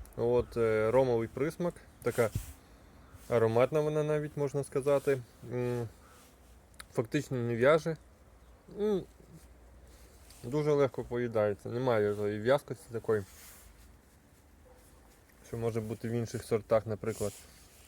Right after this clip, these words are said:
От, тому, в принципі, доволі хороша. Вон, м'яка вона розм'якшилася, то супер. Не знаю, яка вона в твердому стані, можливо,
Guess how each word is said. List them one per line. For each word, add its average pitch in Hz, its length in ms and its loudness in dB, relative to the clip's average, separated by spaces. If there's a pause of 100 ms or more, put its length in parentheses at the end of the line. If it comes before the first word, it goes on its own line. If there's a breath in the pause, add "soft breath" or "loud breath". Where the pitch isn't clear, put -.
(140)
От, 104 260 0
тому, 147 360 0
в - 300 -14
принципі, 127 400 -4
доволі 117 320 0
хороша. 107 440 0
Вон, 107 260 -4
м'яка 139 280 0
вона 113 220 0
розм'якшилася, 110 680 -4
то 104 160 -8
супер. 101 360 -6
Не 113 140 -2
знаю, 120 240 2
яка 107 180 0
вона 107 180 -2
в 101 40 -10
твердому 113 440 -2
стані, 139 280 -2
можливо, 110 440 -2